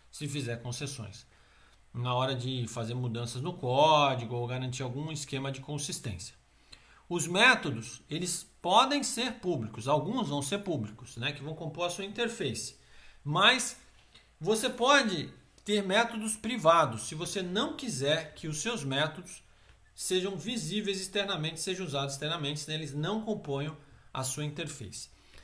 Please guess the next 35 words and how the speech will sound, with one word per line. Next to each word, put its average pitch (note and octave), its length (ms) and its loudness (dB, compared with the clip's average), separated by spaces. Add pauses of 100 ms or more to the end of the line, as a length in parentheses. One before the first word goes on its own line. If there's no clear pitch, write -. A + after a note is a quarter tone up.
(320)
Usando A3+ 480 2
isso, F#3+ 400 -2
o C#3+ 40 -4
seu D#4+ 300 -2
objeto, C3 720 0 (480)
não A#2 80 -6
é? C#3+ 60 -4
Como A3 220 -6
eu A3+ 80 -2
tô G#3+ 100 -2
falando D#3 340 -2
que E3 120 -6
eu E3+ 40 -2
mostro, D3+ 460 0
que - 80 -8
eu C#3+ 40 -4
não C3 120 -6
mostro A#2 240 -6
pra D#3+ 100 -8
fora G3+ 420 2
da D#3 80 -2
minha C#3+ 140 -4
classe, A#2 460 -10
do G#2 80 -10
meu C3+ 180 -2
objeto B2+ 460 -2
da A2+ 80 -8
classe, C#3 440 -6 (1400)
é, C#3+ 280 -4
ele F#3 160 4
vai G#3+ 120 4
virar A3+ 200 4
uma G#3 180 2
caixa A3+ 340 4
preta, F#3+ 600 4